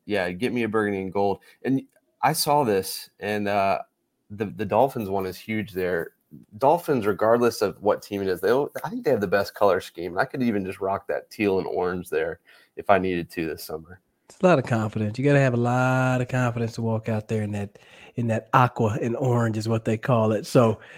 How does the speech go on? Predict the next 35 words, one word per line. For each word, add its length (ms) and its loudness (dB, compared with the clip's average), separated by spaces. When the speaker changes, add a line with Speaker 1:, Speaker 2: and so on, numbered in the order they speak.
Speaker 2:
uh, 240 6
but 160 6
that's 180 12
neither 220 8
here 200 8
nor 140 6
there. 220 6
I 100 4
don't 140 6
know 200 6
if 80 2
Ron 220 4
Rivera 400 4
would 120 2
rock 280 2
it. 60 0
I 40 0
think 220 0
Mike 220 -2
McDaniel 420 -4
would 100 -6
definitely 340 -2
rock 220 -2
one 120 -2
of 40 -8
these. 120 0
Speaker 1:
Yes. 360 -2
Oh, 140 8
yeah. 260 2
Speaker 2:
Uh, 60 2
I 140 -2
put 180 2
it 80 4
on 120 4
my 120 0